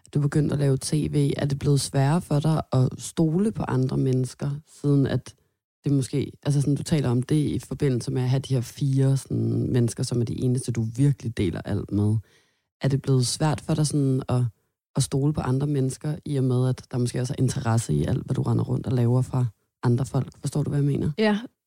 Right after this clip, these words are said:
Speaker 2: det er nok blevet svært for mig at, at danne nye relationer, faktisk. Øhm, jeg har på en eller anden måde altid lidt, øhm, en tvivl, hvis jeg møder nye mennesker, hvis de sådan er helt nye bekendtskaber, og, og de skal til at lære mig at kende. Ikke fordi der nogensinde er sket,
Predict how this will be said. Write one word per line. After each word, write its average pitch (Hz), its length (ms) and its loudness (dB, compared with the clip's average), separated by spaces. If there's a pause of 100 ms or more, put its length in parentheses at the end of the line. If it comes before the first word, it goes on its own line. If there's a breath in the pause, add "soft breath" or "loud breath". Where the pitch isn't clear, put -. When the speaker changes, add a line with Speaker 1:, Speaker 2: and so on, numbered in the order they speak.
(160)
Speaker 2:
det 220 60 4
er 208 40 4
nok 196 160 4
blevet 220 200 2
svært 185 260 4
for 190 160 0
mig 185 480 2
at, - 120 0
at 180 140 -6
danne 170 280 2
nye 180 200 2
relationer, 185 600 -2 (240)
faktisk. - 600 -2
Øhm, 175 480 2
jeg 170 140 0
har 196 440 0
på 226 80 2
en 226 80 2
eller 214 120 0
anden 226 120 4
måde 220 180 4
altid 220 480 0
lidt, 220 480 -2
øhm, 190 720 0 (400 loud breath)
en 220 120 0
tvivl, 247 480 0
hvis 233 200 0
jeg 226 80 2
møder 208 240 4
nye 220 160 4
mennesker, 202 460 2
hvis 208 240 -2
de 214 120 -8
sådan 208 220 -4
er 202 40 0
helt 208 280 0
nye 208 180 2
bekendtskaber, 202 840 -4
og, 185 480 0
og 185 200 -4
de 220 80 0
skal 220 180 -4
til - 160 -4
at 196 100 2
lære 175 180 2
mig 170 220 0
at 190 120 2
kende. 202 360 2
Ikke 202 140 -4
fordi 214 200 0
der 202 100 0
nogensinde 208 400 0
er 196 40 -2
sket, - 400 -4